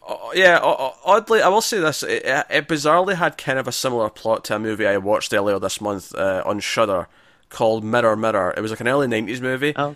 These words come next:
Speaker 2: okay.
Speaker 1: And it was, like, th-, this, this gothy teenage girl that everyone, like, picks on and hates. Um,
Speaker 2: Yeah.
Speaker 1: she, she ha-, she gets this antique mirror that gl-, grants wishes or, or desires,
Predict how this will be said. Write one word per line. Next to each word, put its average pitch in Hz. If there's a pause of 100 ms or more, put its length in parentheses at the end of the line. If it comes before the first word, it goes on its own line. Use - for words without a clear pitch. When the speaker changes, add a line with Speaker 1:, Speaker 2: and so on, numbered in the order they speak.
(140)
Speaker 2:
okay. 127 (320)
Speaker 1:
And 117
it 107
was, 113
like, 110
th-, 127
this, 131
this 117
gothy 120
teenage 110
girl 107
that 98
everyone, 107
like, -
picks -
on 95
and 92
hates. - (500)
Um, 98 (1120)
Speaker 2:
Yeah. -
Speaker 1:
she, -
she 131
ha-, 131
she 127
gets 120
this 120
antique 107
mirror 107
that 92
gl-, 107
grants 104
wishes 101
or, 104 (760)
or 117
desires, 107